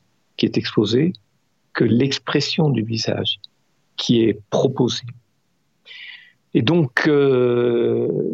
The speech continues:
ça c'est, le, il y a compter,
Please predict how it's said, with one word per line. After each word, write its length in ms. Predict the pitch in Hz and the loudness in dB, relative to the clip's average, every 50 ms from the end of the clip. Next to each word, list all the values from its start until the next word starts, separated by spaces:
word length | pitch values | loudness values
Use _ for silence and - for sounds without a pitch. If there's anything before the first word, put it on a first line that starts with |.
| - - - - - - - 196 285 - | -2 -2 -2 -4 -4 -2 -2 -4 -4 -2
ça 200 | - - 180 160 | -2 -2 -2 -2
c'est, 680 | - - - 190 175 156 151 151 143 135 139 156 - - - - - - - - - - - - - - - - - - - - - - - - - - _ _ - | -2 0 0 2 2 2 2 2 2 2 2 2 2 2 2 0 2 0 2 2 2 0 0 -2 -4 -8 -8 -8 -6 -4 -4 -4 -4 -6 -8 -8 -8 -10 _ _ 0
le, 240 | 175 - 147 147 139 - - - - - - - - - - - - - - - - - - _ _ - | 0 2 2 2 2 0 -2 -4 -6 -8 -10 -12 -14 -16 -20 -20 -20 -20 -20 -20 -20 -20 -20 _ _ -6
il 140 | - - - - _ _ - - - - - | -6 -6 -6 -8 _ _ -6 -6 -6 -4 -4
y 160 | - 135 123 | -2 -2 -2
a 60 | 104 | -2
compter, 560 | 120 - 151 143 131 - - - 156 170 233 | -2 0 0 0 0 2 2 2 2 2 0